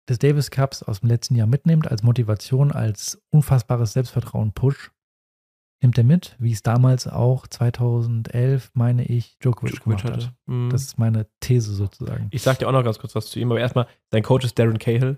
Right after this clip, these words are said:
Speaker 1: Darren Cahill, ja,
Speaker 2: Und er
Speaker 1: okay.
Speaker 2: hat das in so einer Kombination mit einem Italiener, der heißt Simone Vagnozzi.
Speaker 1: Mhm.
Speaker 2: Ähm, ja, und es ist, glaub ich, in jeder Karriere von so Spielern, die dann, äh,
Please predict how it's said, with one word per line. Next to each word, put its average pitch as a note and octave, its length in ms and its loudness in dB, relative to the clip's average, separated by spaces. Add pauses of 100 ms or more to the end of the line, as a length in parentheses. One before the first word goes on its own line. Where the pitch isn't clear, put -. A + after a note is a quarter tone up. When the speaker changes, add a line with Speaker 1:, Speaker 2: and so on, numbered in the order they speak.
Speaker 1:
Darren B2+ 180 8
Cahill, A2+ 320 6
ja, A#2+ 120 2
Speaker 2:
Und A#2 80 4
er A2+ 60 6
Speaker 1:
okay. - 60 4
Speaker 2:
hat C3+ 80 4
das B2 140 2
in A#2+ 100 -2
so A#2 80 0
einer A#2 140 2
Kombination A#2 600 0
mit A#2+ 100 0
einem A2 140 -4
Italiener, A2 440 0
der G2+ 100 -2
heißt G#2+ 240 -4
Simone A2+ 480 0
Vagnozzi. A2+ 720 -2
Speaker 1:
Mhm. B2+ 300 6 (200)
Speaker 2:
Ähm, A#2 640 -2
ja, D#3+ 300 2 (460)
und C3 140 2
es C#3 100 2
ist, D3+ 160 -4
glaub D3+ 200 2
ich, D3 120 -6
in C#3+ 120 -2
jeder D#3 240 0
Karriere C#3+ 420 0
von C3+ 220 -2
so B2+ 180 0
Spielern, C3+ 500 0
die B2+ 80 -4
dann, B2 200 -2
äh, A#2 340 -4